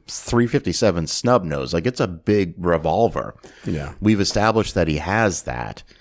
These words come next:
Speaker 1: but he is way in over his head here. And Drexel is just sitting there. He's eating Chinese food. <laughs>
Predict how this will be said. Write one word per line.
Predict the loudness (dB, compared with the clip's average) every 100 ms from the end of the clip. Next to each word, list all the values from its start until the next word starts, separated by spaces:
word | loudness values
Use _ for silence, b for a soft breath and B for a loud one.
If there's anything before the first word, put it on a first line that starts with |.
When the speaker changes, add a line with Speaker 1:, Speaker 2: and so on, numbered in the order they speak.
| b b b -2
Speaker 1:
but | 0 0
he | 0 0
is | 0 -2
way | -6 -4 0 2 4 2
in | -2 -2
over | -2 -2 -2
his | -2 -4
head | -6 -6
here. | -8 -8
And | -8 -4
Drexel | -2 -2 0 0
is | 0 -4
just | -4 -4
sitting | 0 0 0 0
there. | 0 0 0 -4 B B -4
He's | -2 0
eating | 0 0
Chinese | -2 -2 -2 -2 -2 -4
food. | 0 2 2 0 -2
<laughs> | -4 -4 -8